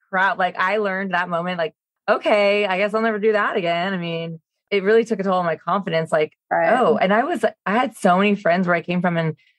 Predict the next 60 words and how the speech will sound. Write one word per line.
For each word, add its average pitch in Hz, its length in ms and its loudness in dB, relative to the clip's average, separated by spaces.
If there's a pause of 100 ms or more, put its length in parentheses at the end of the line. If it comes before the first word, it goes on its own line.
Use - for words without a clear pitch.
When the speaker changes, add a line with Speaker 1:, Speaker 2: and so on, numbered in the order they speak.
(120)
Speaker 1:
was 190 80 -4
like, 185 100 2
"What's 190 300 0
going 269 280 4
on? 202 480 2 (380)
What 180 160 4
is 240 100 -2
going 185 260 4
on?" 196 460 2
I 185 60 0
really 214 380 4
just 175 200 -4
didn't 202 220 0
know. 196 420 -2 (380)
It 220 60 4
was 196 140 0
crazy. - 420 -4
I, 185 260 0
I 190 40 4
just 180 240 -4
was 156 80 -4
like, 151 260 -2
"This 190 160 0
is 170 140 -4
stupid. - 440 -4
Like, 156 220 0
I 180 140 0
can 202 100 2
wear 180 100 4
whatever 160 260 2
I 151 40 -2
want." 147 320 0 (300)
And 190 120 0
now 180 280 2
I'm 175 180 -2
back 160 240 -2 (140)
to 180 100 -12
that 147 260 -4 (240)
point 147 240 -6
of, - 80 -10
"I 160 120 -2
can 156 100 -12
wear 156 100 -2
whatever 147 260 -2
I 151 40 0
want." 247 300 2
And 180 100 -2
now 170 140 0
people 175 220 0
ask 160 220 -4
me 240 140 -2
what 185 120 0
I'm 156 120 -4
wearing. 151 260 -6 (300)
But, 208 100 4
like, 202 240 2
I - 220 -2
just 277 240 -6
was 220 100 -6
like, 202 400 -8